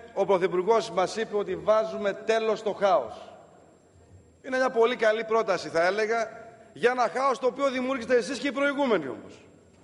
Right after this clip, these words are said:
Δηλαδή, το ερώτημα, κύριε Υπουργέ, που τίθεται αμήλικτο, είναι το ποιος είναι ο δημιουργός του χάους. Ποιος δημιούργησε το χάος;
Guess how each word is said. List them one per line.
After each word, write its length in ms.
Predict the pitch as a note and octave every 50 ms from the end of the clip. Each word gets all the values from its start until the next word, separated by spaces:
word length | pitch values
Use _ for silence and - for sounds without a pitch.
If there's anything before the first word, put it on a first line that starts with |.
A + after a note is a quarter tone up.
| - - - - - -
Δηλαδή, 360 | - C3 F3 F#3 F#3 G3 G#3+ A3
το 140 | - G#3
ερώτημα, 480 | G3+ G3 G3 A3 B3 - B3+ B3+ C4 B3
κύριε 240 | F#3+ A3+ A#3+ A#3 A3
Υπουργέ, 520 | G#3 E3+ F3+ F#3 F3+ E3+ F#3+ F#3 E3+ D#3 - - - - - - -
που 160 | F#3 F#3+ F#3
τίθεται 720 | F#3+ - - C4 A#3+ - A#3+ A3+ - - G#3+ G#3 - - -
αμήλικτο, 1400 | F3 F3+ F#3 F3 F3+ G3 G#3+ A#3 A#3+ A#3+ G#3+ G#3 F#3+ F#3 F3+ - - - F3 E3+ E3 E3 E3 - - - - - - - - -
είναι 220 | - A3 C4 C#4 C#4
το 160 | C#4 C4+ B3
ποιος 300 | - - D4 D#4 C4 A3
είναι 120 | D4 D4
ο 20 | C#4
δημιουργός 420 | C4 C4+ B3+ C4+ C4+ C4 D4+ C4
του 100 | - C4 -
χάους. 380 | D4 D4 C4+ G#3+ B2+ - - - - - - - - - - - - - _ - - - _
Ποιος 280 | - - D4 E4 D#4 A#3
δημιούργησε 460 | C4 C4+ B3+ C4+ D4 D#4 A#3 A#3 C4+
το 100 | B3+ B3
χάος; 480 | G#3 C#4 C#4 B3+ F#3 B2 - - -